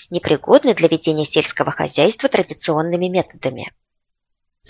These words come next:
«И потому надо скрестить пингвина с коровой?» «Вам ли, Савва Тимофеевич, не знать, сколь талантливы наши химерологи? Если не ошибаюсь, то под вашим мудрым руководством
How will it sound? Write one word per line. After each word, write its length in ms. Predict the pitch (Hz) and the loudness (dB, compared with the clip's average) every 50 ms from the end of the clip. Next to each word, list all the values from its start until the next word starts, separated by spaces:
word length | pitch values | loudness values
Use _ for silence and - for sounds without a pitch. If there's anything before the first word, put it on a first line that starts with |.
| - - | -8 -2
«И 140 | - 185 175 | -2 -2 0
потому 460 | - - 180 - - 165 165 165 185 | 0 0 2 6 6 6 8 6 6
надо 200 | 185 170 156 - | 6 6 4 4
скрестить 480 | - - - 180 170 - - 180 185 - | 2 2 2 2 2 4 4 2 2 2
пингвина 460 | - 180 185 160 156 175 175 180 170 | 0 -4 -4 0 2 4 4 4 2
с 80 | - - | 0 2
коровой?» 560 | - 131 156 170 196 233 233 226 190 185 _ _ _ _ _ _ _ - - - - - - - - - - - - - - - _ | 4 4 6 8 6 6 6 2 0 -4 _ _ _ _ _ _ _ -18 -12 -10 -8 -8 -8 -8 -10 -10 -12 -14 -16 -18 -20 -14 _
«Вам 380 | - 165 156 226 277 349 403 415 | -10 2 6 8 10 10 10 10
ли, 120 | 381 349 | 10 10
Савва 340 | - - - - 302 294 277 | 8 8 8 8 8 8 8
Тимофеевич, 760 | - - 233 214 214 208 - - 285 302 269 254 - - - | 6 6 6 6 4 4 4 6 6 6 6 6 4 2 4
не 120 | 220 226 | 2 2
знать, 460 | 214 196 208 214 190 156 - - - - | 0 2 2 4 4 4 2 0 -8 -14
сколь 300 | - - - - 220 196 | -12 -4 2 4 4 4
талантливы 720 | - - 196 180 170 165 180 233 285 302 - 262 233 233 | 4 4 4 6 8 8 8 8 8 6 6 4 4 4
наши 280 | 196 185 190 185 - 196 | 4 4 4 4 2 2
химерологи? 720 | - - 185 180 175 165 185 180 170 151 - - 143 147 - - _ _ _ _ - - - - - - - - | 0 -2 -2 0 2 2 4 4 2 2 0 -2 -4 -4 -4 -10 _ _ _ _ -20 -20 -18 -16 -14 -14 -10 -4
Если 360 | - 196 202 294 302 - 330 | 2 6 6 6 8 8 8
не 140 | 302 311 294 | 8 10 8
ошибаюсь, 720 | 269 262 - 247 196 156 160 147 147 160 240 - - - - | 8 8 8 6 4 2 2 2 2 0 -4 -8 -10 -10 -10
то 80 | - | -2
под 180 | - 190 185 160 | 0 0 2 4
вашим 300 | 180 208 220 - 214 180 | 4 6 6 6 6 4
мудрым 320 | 170 190 - 208 202 180 | 2 2 2 2 2 2
руководством 760 | 180 175 - - 165 151 156 170 170 - - - 208 214 226 | 0 0 2 2 2 2 2 -2 -4 -6 -6 -4 -4 -4 -4